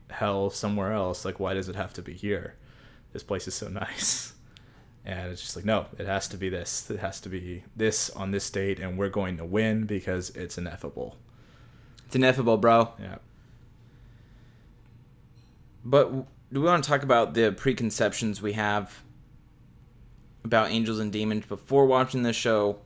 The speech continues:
Speaker 2: and how they're reinforced in Crowley and Aziraphale?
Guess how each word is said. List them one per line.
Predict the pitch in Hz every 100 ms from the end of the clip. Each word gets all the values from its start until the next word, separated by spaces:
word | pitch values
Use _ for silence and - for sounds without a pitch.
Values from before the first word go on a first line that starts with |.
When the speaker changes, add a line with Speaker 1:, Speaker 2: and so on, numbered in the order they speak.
| - - - - - - - - - -
Speaker 2:
and | 104 101 101 101 101 98 95 - -
how | - 107 107 104 104 101 98 - - - -
they're | - 107 101
reinforced | 104 98 - 104 104 -
in | 104
Crowley | 110 101 104 101
and | 101
Aziraphale? | 101 104 101 104 104 104